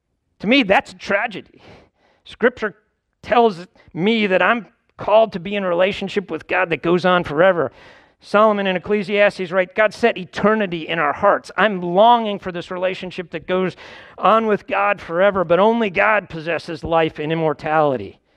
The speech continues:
And I have to be connected with him to experience that life that goes on forever. And in the garden, that was represented by the tree of life. Humans, I don't think, are immortal. That's a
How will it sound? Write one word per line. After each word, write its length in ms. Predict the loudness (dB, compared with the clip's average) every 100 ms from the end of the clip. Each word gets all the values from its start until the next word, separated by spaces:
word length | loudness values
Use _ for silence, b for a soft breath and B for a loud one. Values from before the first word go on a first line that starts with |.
| _ _ _ _
And 100 | -2
I 80 | 2
have 140 | 2
to 80 | 0
be 100 | -8
connected 640 | -8 -6 -2 -2 -4 -18 -6
with 200 | -6 -4
him 380 | -2 0 0 -4 b b b b
to 100 | -2
experience 680 | -2 -4 0 2 2 -2 0
that 260 | 2 2
life 340 | 0 0 0 -2
that 140 | -2
goes 280 | 0 0 0
on 220 | -2 -4
forever. 420 | 0 2 2 2
And 180 | -6 -8 -12 B
in 100 | 0
the 80 | 2
garden, 380 | 4 4 2 0
that 180 | -4
was 120 | -4 -2
represented 640 | -2 -2 -2 -2 -2 -2
by 140 | -2
the 100 | -2
tree 360 | -6 -6 -4 -4
of 100 | -4
life. 540 | -4 -4 -4 -8 -20 -20 _
Humans, 400 | -2 2 2 2
I 100 | 2
don't 180 | 0 -2
think, 220 | -6 -4
are 160 | 0 2
immortal. 460 | 2 2 2 2 2
That's 280 | 0 0
a 120 | 0